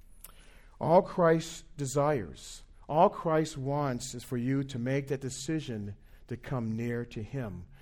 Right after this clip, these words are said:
which leads us to the sixth and last truth that should motivate us to take hold of our profession and come near to God, is remember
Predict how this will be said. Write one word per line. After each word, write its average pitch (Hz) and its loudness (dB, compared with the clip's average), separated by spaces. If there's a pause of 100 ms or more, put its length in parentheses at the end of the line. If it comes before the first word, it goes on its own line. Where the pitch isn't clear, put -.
(180)
which 139 -2
leads 165 6
us 127 -2
to 135 -4
the 120 -6
sixth 147 0
and 120 -4
last 135 -4
truth 139 -4
that 131 -6
should 123 -6
motivate 127 -2
us 107 -8 (380)
to 135 -4
take 139 2
hold 147 2
of 143 0
our 151 2
profession 135 0
and 120 -6
come 120 -4
near 123 -2
to 113 -6
God, 131 0
is 131 -8
remember 131 0